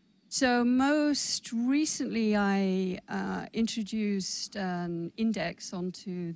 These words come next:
the New York Stock Exchange, which, uh, used brand measures as one of the key indicators of the best time to invest. Um, and there was an E T F, obviously, linked to the index, so sort of akin to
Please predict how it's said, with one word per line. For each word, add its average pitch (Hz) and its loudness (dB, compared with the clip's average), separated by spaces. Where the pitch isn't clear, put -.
the 165 -6
New 170 -4
York 170 -6
Stock - -8
Exchange, 175 -6
which, 196 -2
uh, 180 4
used 190 2
brand 214 4
measures 175 -2
as 175 -8
one 175 -2
of 170 -6
the 170 -4
key 180 -4
indicators 175 -4
of 156 -6
the - -4
best 160 0
time 160 -4
to - -8
invest. 165 -6
Um, 180 0
and 175 2
there 185 0
was 175 0
an 202 0
E 208 0
T 214 -4
F, 170 -4
obviously, 170 -4
linked 180 0
to 165 0
the 160 -6
index, 160 -4
so 170 -2
sort 175 -6
of 190 -6
akin 180 -2
to 165 -8